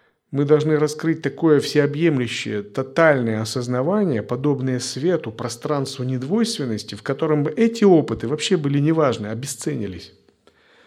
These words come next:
И когда гуру слышит такие опыты, он говорит: «Наблюдай,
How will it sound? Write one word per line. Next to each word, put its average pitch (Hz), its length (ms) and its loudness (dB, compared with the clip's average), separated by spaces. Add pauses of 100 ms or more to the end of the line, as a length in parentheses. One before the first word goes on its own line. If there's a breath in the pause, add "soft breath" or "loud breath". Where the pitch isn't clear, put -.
(640 soft breath)
И 135 140 -10
когда 131 360 -4
гуру 143 320 0
слышит 156 420 -8
такие 175 260 -6
опыты, 170 340 -6
он 147 140 -4
говорит: 131 340 -2 (1200)
«Наблюдай, 127 640 -8